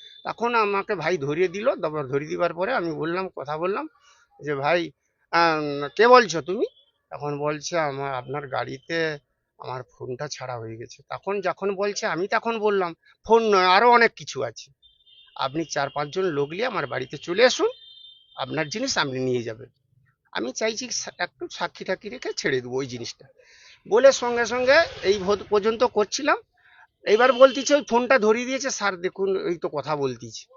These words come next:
আর সঙ্গে সঙ্গে তখনই ভাবছি যে থানাতে ওরা গেছে তাহলে। আর থানা থেকে ওর চারজন স্টাফ গিয়েছিল, আমাকে, আমার কাছ থেকে ব্যাগটা কথা, আমার কাছে তথ্যপত্র সব কিছু নিয়ে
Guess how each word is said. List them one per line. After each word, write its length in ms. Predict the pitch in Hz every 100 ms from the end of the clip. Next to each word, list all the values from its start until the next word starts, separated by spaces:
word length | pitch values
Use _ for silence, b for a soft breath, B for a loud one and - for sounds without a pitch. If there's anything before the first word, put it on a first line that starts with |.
| _ _ _ _ 359
আর 100 | 381
সঙ্গে 300 | - 202 202
সঙ্গে 420 | 208 226 226 - _ _
তখনই 220 | 175 208 254
ভাবছি 300 | 226 226 285
যে 100 | 302
থানাতে 400 | - 156 151 135
ওরা 160 | 131
গেছে 280 | 123 117 123
তাহলে। 260 | 123 131 202 _ _ _ _ _ -
আর 60 | 359
থানা 280 | - 175 170
থেকে 340 | 180 175 214 196 - _
ওর 280 | - 185 180
চারজন 420 | 190 160 143 156
স্টাফ 320 | 156 - 143 139
গিয়েছিল, 480 | 147 165 - 208 359 _ _ _ _ _ _ -
আমাকে, 760 | 123 123 120 135 131 131 135 139 _ b b b -
আমার 200 | 127 120
কাছ 240 | 139 -
থেকে 160 | - 151
ব্যাগটা 420 | 123 120 123 127
কথা, 420 | 127 - 143 139
আমার 220 | 131 120 120
কাছে 340 | 127 - 143
তথ্যপত্র 680 | - 123 - 127 135 - 139
সব 240 | - 131
কিছু 320 | - 131 -
নিয়ে 340 | 135 147 202